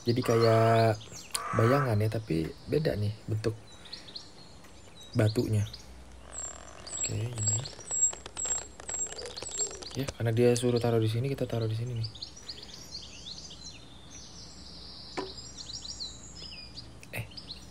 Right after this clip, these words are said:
gimana? Eh, itu dia bisa turun sendiri loh.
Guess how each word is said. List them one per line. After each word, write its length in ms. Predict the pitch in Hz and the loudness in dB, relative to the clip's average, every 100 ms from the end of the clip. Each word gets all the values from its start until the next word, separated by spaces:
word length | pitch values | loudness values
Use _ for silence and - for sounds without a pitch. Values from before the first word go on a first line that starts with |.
| - - - - - - - | -16 -16 -14 -12 -12 -12 -8
gimana? 220 | 101 104 113 - - - - - - - - - - - - - - - - - - - - - - - | 0 0 0 -4 -14 -18 -18 -18 -16 -16 -16 -16 -14 -14 -14 -14 -14 -16 -18 -18 -18 -18 -16 -12 -8 -2
Eh, 100 | 117 | 0
itu 100 | 147 | 0
dia 160 | 127 147 | 2 4
bisa 240 | 160 - | 2 0
turun 240 | 113 110 110 | 2 4 4
sendiri 320 | 110 110 - | 4 2 2
loh. 140 | 95 | -4